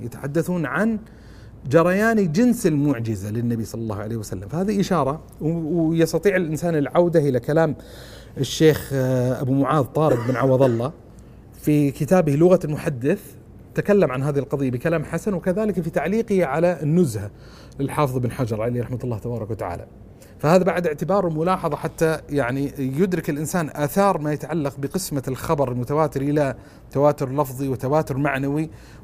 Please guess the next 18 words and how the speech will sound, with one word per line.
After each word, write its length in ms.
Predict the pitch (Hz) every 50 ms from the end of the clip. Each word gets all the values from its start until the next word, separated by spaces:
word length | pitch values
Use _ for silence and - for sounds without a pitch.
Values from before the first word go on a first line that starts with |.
| - 123
والتوسعة، 880 | 135 139 - - - 190 190 185 156 - 131 120 120 139 175 185 185 - 156
إن 220 | 156 156 156 156
ترى 340 | - 175 170 175 175 175 143 147
مو 160 | 165 180 220
بالضرورة 680 | 208 180 170 165 143 131 143 156 165 180 185 175 151 147
العلماء 460 | 135 127 127 135 165 170 156 147 147
اللي 200 | 135 135 135 131
منعوا 520 | 135 143 156 165 160 147 131 143 151 135 127
أو، 340 | 131 131 127 127 131 131
أو، 520 | 127 120 131 127 127 127 127 127 127 123 120 - - - - - - - - - -
أو 160 | 135 139 131
حكموا 460 | - - - 185 180 - 165 151 131
على 160 | 131 143 143
قلة 440 | 147 - - 185 185 175 170 165 160 -
وندرة 480 | 165 147 143 147 165 165 151 151 147 131 139
الخبر 260 | 127 - 170 143 147
المتواتر 640 | 151 147 139 - 156 160 160 160 160 - 185 175 156
إن، 280 | 143 151 151 151 156